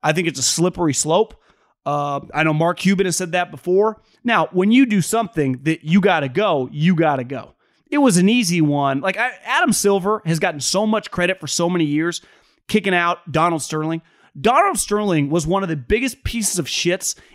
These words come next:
in American history. People hated the human being. And, and the,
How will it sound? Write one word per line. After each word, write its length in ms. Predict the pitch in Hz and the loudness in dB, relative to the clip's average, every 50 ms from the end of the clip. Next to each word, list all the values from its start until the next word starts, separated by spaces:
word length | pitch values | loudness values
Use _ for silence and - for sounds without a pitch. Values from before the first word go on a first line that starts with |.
| _ - | _ -4
in 120 | - 175 170 | 0 0 2
American 600 | 147 147 151 156 165 185 196 196 180 - 160 151 | 2 2 2 2 2 4 4 2 0 -2 -2 -2
history. 400 | 151 131 120 - - 92 107 _ _ _ _ _ _ _ _ - | -2 -2 -4 -6 -10 -16 -20 _ _ _ _ _ _ _ _ 2
People 500 | - 190 180 - 208 175 131 - _ _ _ _ _ | 2 2 2 2 0 0 0 0 _ _ _ _ _
hated 720 | _ - - - - - 196 208 214 202 165 127 - - _ _ _ _ - | _ -14 -8 -4 0 2 2 4 4 2 0 -2 -4 -6 _ _ _ _ -2
the 80 | 147 | -2
human 340 | 139 135 151 147 131 123 120 | 0 2 2 2 2 2 2
being. 240 | 117 117 104 101 - _ _ _ _ _ _ _ _ _ _ _ - | 0 -2 -8 -12 -14 _ _ _ _ _ _ _ _ _ _ _ -2
And, 280 | 208 196 190 185 185 - | 0 2 2 0 -2 -4
and 300 | 226 233 226 240 214 208 | -6 -8 -6 -4 -4 -4
the, 180 | 226 233 226 | -2 -2 -4